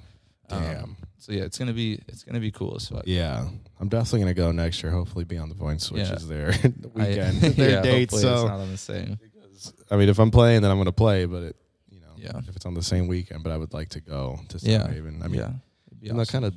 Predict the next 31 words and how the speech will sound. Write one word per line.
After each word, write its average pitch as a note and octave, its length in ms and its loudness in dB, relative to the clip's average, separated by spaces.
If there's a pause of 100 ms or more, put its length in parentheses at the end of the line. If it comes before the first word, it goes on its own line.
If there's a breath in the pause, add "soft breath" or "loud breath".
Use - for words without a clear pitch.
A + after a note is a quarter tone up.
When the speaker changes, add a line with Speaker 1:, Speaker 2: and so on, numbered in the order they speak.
Speaker 1:
blows G2 580 2
that F2 220 -2
it's, F2 220 -6
like, C#2 360 -8 (720)
a F#2+ 100 -2
month E2 400 -2
before E2+ 340 -6
Lost D2 360 -4
Lands. F#2 500 -4 (340)
You G2 60 -8
know G2 60 -2
what - 20 -2
I'm F2 60 -4
saying? F2 120 -4
I - 20 -4
would F2 120 -4
rather E2+ 200 -4
not D#2+ 320 -8
go F#2+ 240 0
festival F#2+ 520 -2
one F#2+ 140 0
month F#2 260 -4
and E2+ 80 -12
then D#2+ 80 -16
the E2 80 -20
next E2+ 240 -8
month F#2+ 180 -2
another F2 260 0
<laughs> G2 120 -2
festival, C#3+ 480 4
Speaker 2:
Yeah. - 60 -10